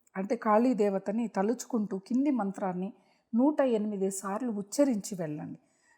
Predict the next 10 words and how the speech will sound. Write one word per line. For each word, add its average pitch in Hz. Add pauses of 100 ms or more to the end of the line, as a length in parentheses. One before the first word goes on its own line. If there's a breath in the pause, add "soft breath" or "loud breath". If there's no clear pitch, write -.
(180)
ఖచ్చితంగా 277
విజయం 226
మీ 208
వెంటే 202
ఉంటుంది. 185
మీరు 254
న్యాయంగా 214
ఉండి 196 (580)
అన్యాయంగా 254
మీరు 240